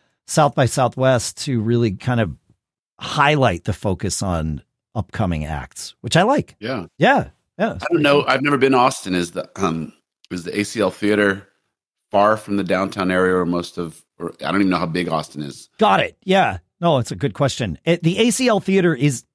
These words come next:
Speaker 1: effectively in the same downtown area. It is, I've certainly walked there from, like, the convention center in Sixth Street, uh, you know, and everything else. I mean, it's maybe, maybe, like, five blocks or something, but, but it's all right there.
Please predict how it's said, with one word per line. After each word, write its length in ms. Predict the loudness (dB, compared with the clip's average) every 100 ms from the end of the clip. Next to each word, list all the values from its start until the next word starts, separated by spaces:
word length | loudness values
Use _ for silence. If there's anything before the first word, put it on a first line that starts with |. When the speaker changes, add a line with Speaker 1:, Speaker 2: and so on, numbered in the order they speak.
| _
Speaker 1:
effectively 920 | -4 -4 -2 0 0 -4 0 -2 -2 0
in 280 | 2 4
the 100 | 2
same 380 | -2 -2 0 0
downtown 500 | 0 0 -2 -2 -4
area. 460 | -4 -4 -4 -4 -4
It 140 | 0 2
is, 320 | 2 0 -6 _ _ _ 0
I've 200 | 0 2
certainly 440 | 0 2 2 0
walked 500 | 0 0 0 -2 -2
there 300 | 0 0 -2
from, 640 | -6 -2 0 2 2 0 -2
like, 240 | -4 -4 -2
the 80 | -2
convention 480 | 0 2 0 0
center 300 | 0 0 0
in 160 | 0 -2
Sixth 320 | -2 -4 -6
Street, 340 | -4 -4 -4 -6 _
uh, 60 | -12 -4
you 160 | 0
know, 160 | 2 0
and 160 | -2 -2
everything 380 | -4 -4 -4
else. 200 | -4 -2
I 60 | 2
mean, 140 | 4
it's 260 | 4 2 -4 -8 _ _ _
maybe, 320 | 2 2 0 -4 _ -4
maybe, 220 | -2 0
like, 180 | -2 -2
five 300 | -2 -2 -2
blocks 320 | -4 -4 -6
or 60 | -6
something, 460 | -8 -6 -8 -6
but, 180 | -4 0 2
but 100 | 4
it's 140 | 4
all 180 | 4 4
right 220 | 2 0
there. 340 | -4 -4 -8